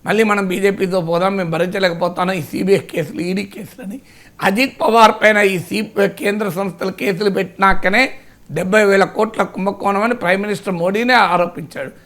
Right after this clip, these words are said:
ఆయన వెళ్ళి బీజేపీలో చేరి ఆయన అక్కడ ఆర్థిక మంత్రి అయ్యాడు. ఇలా దేశమంతటా చూస్తున్న వ్యవహారం కదా. అందువల్ల కేసీఆర్ను తన చేతిలో పెట్టుకోవటానికి, కేసీఆర్ను గుప్పిట్లో పెట్టుకోవడానికి బీజేపీ చేస్తున్న డిమాండ్ ఇది.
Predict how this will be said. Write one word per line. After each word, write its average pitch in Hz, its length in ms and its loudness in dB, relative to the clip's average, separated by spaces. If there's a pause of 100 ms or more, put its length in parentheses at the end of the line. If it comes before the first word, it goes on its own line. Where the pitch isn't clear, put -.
(300)
ఆయన 214 180 4
వెళ్ళి 220 220 2
బీజేపీలో 208 640 0
చేరి 214 440 2 (440)
ఆయన 208 180 4
అక్కడ 208 220 0
ఆర్థిక 190 360 0
మంత్రి 170 340 -6
అయ్యాడు. 147 360 -4 (440)
ఇలా 285 120 6
దేశమంతటా 254 1040 0
చూస్తున్న 226 320 -2
వ్యవహారం 180 560 2
కదా. 135 200 -12 (380)
అందువల్ల 226 320 2
కేసీఆర్ను 220 960 4
తన 202 380 0
చేతిలో 202 380 -2
పెట్టుకోవటానికి, 175 1000 -2 (360)
కేసీఆర్ను 226 540 4
గుప్పిట్లో 208 580 -2
పెట్టుకోవడానికి 175 640 -4
బీజేపీ 180 640 -4 (440)
చేస్తున్న 190 400 0
డిమాండ్ 185 460 0
ఇది. 101 340 -14